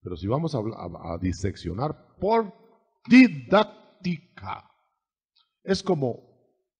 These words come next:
como por ejemplo, Jesús de Nazaret, luego Jesucristo, parece que fuera otro personaje, y es el mismo. El Hijo del Hombre, el Hijo de Dios,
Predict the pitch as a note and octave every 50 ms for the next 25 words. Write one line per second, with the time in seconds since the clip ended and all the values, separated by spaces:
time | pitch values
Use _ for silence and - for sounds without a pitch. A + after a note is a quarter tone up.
0 | _ _ _ _ _ _ _ _ - G#2+ G#2+ G#2 - - - G2+ F#2 G#2 B2 A2
1 | - - - - _ _ _ _ _ _ _ _ _ _ - _ _ C#3+ C3 -
2 | - A3 D#3+ F#3 E3+ D#3+ C#3 - C#3 C3 B2 - - _ _ _ _ _ _ _
3 | _ _ _ _ _ _ _ _ _ _ _ _ _ _ _ _ _ _ _ _
4 | _ _ _ _ _ _ _ _ _ _ _ _ F#2 A2 C#3 D3 C3+ B2 - -
5 | - - _ _ _ - - C3 B2 - - - - C#3 C3+ A#2+ - - - _
6 | - _ _ _ _ _ - B2 D#3 D#3 C#3+ C#3 B2 D3+ E3+ D3+ D3+ F3 E3 D3+
7 | - D3 B2 C3+ E3+ G#3+ - - _ _ _ _ _ _ _ _ _ _ _ _
8 | _ _ A#2+ B2+ - - A#3+ B3 A#3+ F4+ - A#3+ A#3 G#3+ F#3+ - _ _ _ _
9 | _ _ _ _ _ _ _ _ _ _ _ _ _ _ _ _ _ _ _ _
10 | _ _ _ _ _ _ _ _ _ _ _ _ _ _ _ _ _ _ _ _
11 | _ _ _ _ _ _ _ _ _ _ _ _ _ _ _ _ A2+ C#3 F#3 F#3
12 | E3+ F3+ F3 E3 F#3 G3 F#3 D#3 C3 A2 F#2+ F#2 A2+ D#3 D3 D3 E3 D#3+ D3+ C#3+
13 | E3 F3+ D#3+ B2 - - -